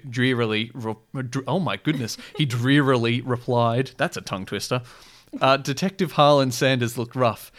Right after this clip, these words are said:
His greasy white shirt and uncombed hair suggested he was still in yesterday's uniform. And on top of that, he looked like he hadn't gotten a wink of sleep, which was likely the result of him not getting a wink,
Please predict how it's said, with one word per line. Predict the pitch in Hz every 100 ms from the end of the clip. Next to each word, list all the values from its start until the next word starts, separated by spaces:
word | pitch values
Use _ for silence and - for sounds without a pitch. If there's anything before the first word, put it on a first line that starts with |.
| - -
His | 139
greasy | 120 147 147 143
white | 135 127
shirt | - 131 131
and | 120 120
uncombed | 131 131 135 120
hair | 117 123
suggested | 117 113 123 120 120
he | 117
was | 113
still | - 143
in | 120
yesterday's | 113 117 123 113 107
uniform. | 113 110 - 98 98 - - -
And | 127 127
on |
top | 120 185
of | 143
that, | 104 - - -
he | 127
looked | 127 127
like | 120
he | 123
hadn't | 123 117 110
gotten | 117 104
a |
wink | 107 120 113
of | -
sleep, | - 113 - - _
which | 127 135
was | 117
likely | 139 156 117 104
the | 107
result | 104 113 110
of | 107
him | 117 117
not | 113 -
getting | 104 95
a | 98
wink, | 104